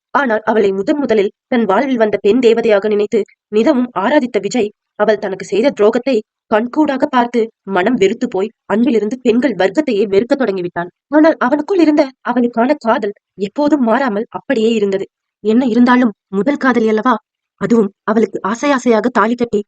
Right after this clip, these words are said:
சில காலம்தான் என்றாலும் விஜய் அவளுடன் ஒரு திருப்தியான வாழ்க்கையை வாழ்ந்திருக்கின்றான். அதையெல்லாம் இப்போது நினைத்து பார்த்த விஜய்க்கு,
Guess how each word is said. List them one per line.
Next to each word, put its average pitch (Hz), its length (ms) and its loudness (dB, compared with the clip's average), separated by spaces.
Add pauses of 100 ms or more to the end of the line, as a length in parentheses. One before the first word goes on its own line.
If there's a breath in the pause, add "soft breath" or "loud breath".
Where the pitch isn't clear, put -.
(220)
சில 254 200 2
காலம்தான் 277 460 2
என்றாலும் 269 400 0 (220)
விஜய் 277 300 0
அவளுடன் 214 320 -2 (100)
ஒரு 196 180 2
திருப்தியான 247 480 2
வாழ்க்கையை 220 440 0
வாழ்ந்திருக்கின்றான். 190 680 0 (220)
அதையெல்லாம் 196 440 0
இப்போது 247 340 2
நினைத்து 240 280 0
பார்த்த 240 240 -2
விஜய்க்கு, 240 380 0